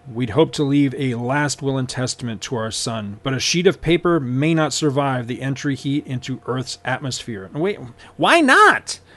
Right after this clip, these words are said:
I mean, they expect the, the baby to survive, so if they're afraid a, a piece of paper wouldn't make it, then I don't know that I would trust that rocket with my infant son, but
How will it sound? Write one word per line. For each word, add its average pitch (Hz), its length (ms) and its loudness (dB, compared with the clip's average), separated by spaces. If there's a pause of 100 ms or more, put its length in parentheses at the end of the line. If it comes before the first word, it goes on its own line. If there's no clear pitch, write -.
(320)
I - 40 -2
mean, 175 120 4
they 175 100 4
expect 208 420 2
the, 151 280 0
the 131 300 -2
baby 170 520 2
to 156 100 0
survive, 135 500 0
so 156 120 0
if 135 80 -4
they're 220 160 4
afraid 208 300 2
a, 135 200 -2
a 127 140 -4
piece 190 280 -4
of 127 100 -6
paper 233 300 -2
wouldn't 131 340 0
make 131 280 -6
it, 151 160 -4
then 131 400 -4
I 190 420 0
don't 247 280 0
know 240 120 0
that 220 140 0
I 208 80 4
would 190 160 2
trust - 380 -2
that 180 180 2
rocket 175 460 0
with 143 180 0
my 131 360 -4
infant 160 500 -2
son, 120 460 -2
but 117 200 -8